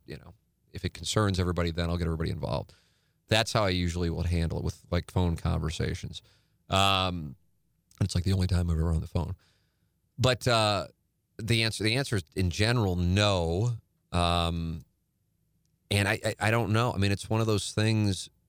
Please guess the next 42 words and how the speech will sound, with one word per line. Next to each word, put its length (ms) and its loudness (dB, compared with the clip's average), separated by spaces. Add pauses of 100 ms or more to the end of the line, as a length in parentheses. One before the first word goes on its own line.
(640)
y-, 80 -14
you 320 0
know, 100 4
do 120 2
I 100 2
operate 340 0
with 100 -8
the 100 -20
confidence 400 0
that 100 -2
no 60 2
matter 180 4
where 140 2
the 80 2
line 280 2
is 240 2
or 60 0
where 160 2
it 60 -4
gets 180 -4
moved, 280 4
that 100 0
you 100 0
stay 180 -2
on 60 2
the 60 4
right 160 0
side 240 2
of 60 2
it? 140 -4 (380)
The 120 2
answer 200 0
to 60 4
that 80 2
is 120 -2
no, 840 2 (640)
but 220 -2
not 380 2
because 440 -2
of 200 0
our 400 2
actions. 720 -8